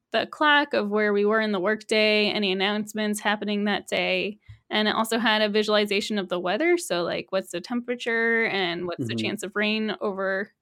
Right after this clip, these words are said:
Speaker 1: over the day? And that brings up a lot of fun questions that I don't normally get to deal with, which is, what hardware are we gonna use? How are we gonna display it? Um, how bright is the area?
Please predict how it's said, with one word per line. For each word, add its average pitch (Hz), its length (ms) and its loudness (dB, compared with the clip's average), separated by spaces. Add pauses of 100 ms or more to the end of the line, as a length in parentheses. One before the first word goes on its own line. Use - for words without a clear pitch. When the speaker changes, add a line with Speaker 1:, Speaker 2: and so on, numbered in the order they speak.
(280)
Speaker 1:
over 214 200 2
the 208 100 2
day? 202 480 2 (460)
And 208 500 0
that 240 200 4
brings 330 240 6
up 233 180 4
a 220 60 -4
lot 220 180 4
of 202 140 0 (300)
fun 226 280 4
questions 247 460 2
that 202 140 4
I 190 80 2
don't 190 200 2
normally 202 640 0
get 214 180 0
to 208 100 -8
deal 190 180 2
with, 202 320 -4 (420)
which 208 220 -2
is, 190 420 0 (440)
what 277 160 4
hardware 302 560 4
are 311 80 4
we 320 100 4
gonna 302 140 6
use? 302 500 4
How 233 220 0
are 262 80 4
we 262 100 0
gonna 233 220 0
display 208 720 2
it? - 240 -4
Um, 101 420 -2
how 220 180 0
bright 202 360 2
is 233 160 0
the - 120 -2
area? 240 560 2